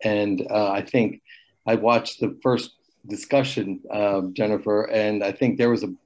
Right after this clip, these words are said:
general agreement that, um, of not thinking about resilience as a trait,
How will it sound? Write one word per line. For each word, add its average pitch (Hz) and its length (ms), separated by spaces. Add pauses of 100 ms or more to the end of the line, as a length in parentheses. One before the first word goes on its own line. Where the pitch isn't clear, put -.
(160)
general 135 300
agreement 107 560
that, 101 240 (100)
um, 95 420 (360)
of 101 140
not 117 360
thinking 104 240
about 101 260
resilience 98 400
as 92 120
a 87 60
trait, 104 500